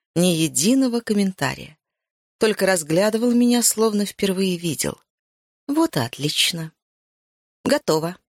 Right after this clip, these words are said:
сказала я, гордо рассматривая результат своих усилий. "Тебе очень идёт". Этот цвет, такой же чёрный, как и волосы Бена, шёл ему даже больше, чем я предполагала.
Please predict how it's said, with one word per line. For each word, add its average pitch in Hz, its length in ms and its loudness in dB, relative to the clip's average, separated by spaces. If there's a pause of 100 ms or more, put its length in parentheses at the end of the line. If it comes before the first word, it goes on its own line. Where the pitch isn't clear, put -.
(420)
сказала 156 460 0
я, 160 320 0
гордо 156 420 0
рассматривая 170 760 0
результат 160 600 0
своих 185 500 -2
усилий. - 540 -2 (540)
"Тебе 185 320 2
очень 214 560 0
идёт". 196 460 -4 (960)
Этот 165 280 -2 (100)
цвет, 196 580 0
такой 165 300 0
же 160 120 0
чёрный, 226 460 0
как 196 260 -4
и - 20 2
волосы 165 460 0
Бена, 143 460 0 (340)
шёл 262 340 2
ему 220 360 2
даже 185 320 0
больше, 226 480 0
чем 226 240 0
я 202 200 0
предполагала. 147 880 -6